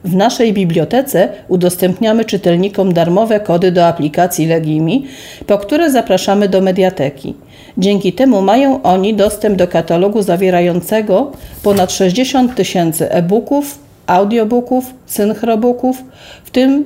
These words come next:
do najgorętszych nowości, największych bestsellerów, a także znanych już tytułów w formie książek elektronicznych.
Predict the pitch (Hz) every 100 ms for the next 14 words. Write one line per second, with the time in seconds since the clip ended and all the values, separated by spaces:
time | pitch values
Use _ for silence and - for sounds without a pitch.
0 | - 190 214 208 208 208 220 247 254 -
1 | 196 170 185 208 - 208 175 165 196 240
2 | - 214 185 185 - 170 170 269 311 -
3 | 403 427 339 269 269 269 262 196 202 202
4 | 214 208 208 208 208 180 180 185 175 -
5 | 170 170 180 160 175 - 160 160 151 151
6 | 147 147 -